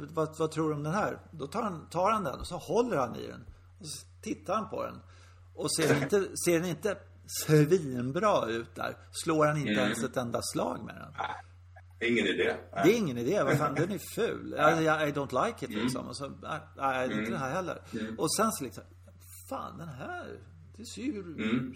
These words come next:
Speaker 1: ser ju riktigt jävla bra ut. Och då, då provar han liksom, slår ett slag, eller så, sådär. Och jag tror att, ehm, man ska vara precis sån. Man ska liksom verkligen gå på magkänsla direkt. Så fort det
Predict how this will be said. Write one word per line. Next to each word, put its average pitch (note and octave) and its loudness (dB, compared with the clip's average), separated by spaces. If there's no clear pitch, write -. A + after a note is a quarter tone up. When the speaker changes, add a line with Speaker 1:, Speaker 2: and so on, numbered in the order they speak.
Speaker 1:
ser F3 -4
ju D3+ -2
riktigt - -6
jävla A#2 0
bra F3+ 0
ut. A2 -6
Och C#3 -6
då, F#3+ -2
då F3+ -4
provar F#3 0
han D3 0
liksom, A2+ -8
slår A2 -2
ett C3 -2
slag, G#2+ 0
eller D#3 2
så, D3+ -2
sådär. - -10
Och D3+ 0
jag C3 2
tror G#3 -2
att, D3+ -4
ehm, B2 -4
man A#2 -8
ska - -8
vara C#3+ -2
precis C3 -6
sån. G#2 -8
Man C3 -8
ska F#3+ -10
liksom A2+ -8
verkligen B2+ -4
gå A2 -2
på A#2 -12
magkänsla A2+ -4
direkt. B2 -4
Så C#3+ -8
fort - -2
det G3 -2